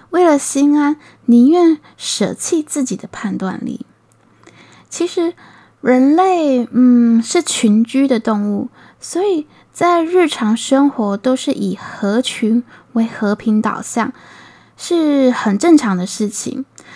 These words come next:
可是我觉得我们心里都要很明白，要时刻的提醒自己独立思考的重要性，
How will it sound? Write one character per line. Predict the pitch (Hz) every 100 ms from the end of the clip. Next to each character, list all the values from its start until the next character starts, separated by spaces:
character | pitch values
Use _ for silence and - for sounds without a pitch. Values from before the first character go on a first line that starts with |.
| -
可 | - 269
是 | - 415
我 | 277
觉 | 233
得 | 247 240
我 |
们 | 214 185 196
心 | - - 277
里 | 254 202
都 |
要 | 208 202
很 | 220 -
明 | 185 165 180
白， | 185 - - 262 - _ - - - _ -
要 | 294 277 247 226
时 | 240 240 233
刻 | - 339
的 | 285 220
提 | - 202
醒 | - 202
自 | 185 226
己 | 220 190 196
独 | 180 -
立 | 233 233
思 | - - 214
考 | - - -
的 | 247 - -
重 | - 220 196
要 | 196 202
性， | - -